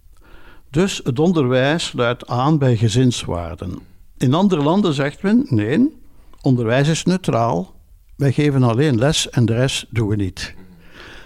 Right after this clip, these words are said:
En dan krijg je natuurlijk bij ons een brede opvatting over onderwijs.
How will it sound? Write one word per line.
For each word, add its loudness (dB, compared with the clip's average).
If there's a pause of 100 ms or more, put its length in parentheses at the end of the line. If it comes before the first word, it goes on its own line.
(400)
En -2
dan 0
krijg -8
je -4
natuurlijk -2
bij 0
ons -2
een 2
brede 0
opvatting -2
over 0
onderwijs. -2